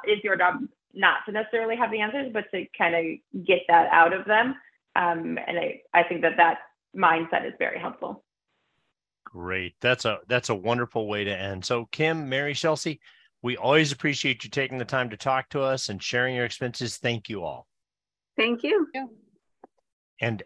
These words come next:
Speaker 2: as always, we
Speaker 1: Thank you.
Speaker 2: appreciate you all for listening. If you have any suggestions for us or topics you would like to hear, please email us at events at createvalue dot org. And if you want to learn more about rounding out your knowledge of lean improvement in healthcare,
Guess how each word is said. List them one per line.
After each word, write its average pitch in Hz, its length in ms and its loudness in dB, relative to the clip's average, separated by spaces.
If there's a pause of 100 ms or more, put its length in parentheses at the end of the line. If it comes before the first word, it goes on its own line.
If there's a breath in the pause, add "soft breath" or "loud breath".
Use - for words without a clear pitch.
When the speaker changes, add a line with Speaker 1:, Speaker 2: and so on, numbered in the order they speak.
Speaker 2:
as 120 180 0
always, 113 400 4
we 107 120 -2
Speaker 1:
Thank - 0 -
you. 104 60 -2
Speaker 2:
appreciate 127 640 -4
you 110 100 -6
all 113 340 0
for 113 180 -6
listening. 90 580 -8 (120)
If 101 140 -8
you 127 60 4
have 123 100 4
any 135 160 -2
suggestions 127 720 -4
for 131 180 -2
us 123 320 -2
or 85 160 -10
topics 123 560 -4
you 127 60 -6
would 120 100 -8
like 110 200 -6
to - 100 -10
hear, 117 200 -4 (460)
please 202 240 -4
email 110 340 -2
us 78 220 -8
at 90 240 -6
events 101 460 -6
at 92 140 -14
createvalue 101 540 -6
dot 107 160 -6
org. 123 260 -8 (280 loud breath)
And 113 100 -4
if 107 80 -8
you 113 120 -4
want 135 320 -2
to 165 40 -2
learn 156 220 0
more 143 220 0
about 110 320 0
rounding 135 400 0
out 131 200 -2
your 127 80 -8
knowledge 120 440 -6
of 95 160 -6
lean 113 200 -6
improvement 127 640 -8
in 107 120 -6
healthcare, 147 500 -6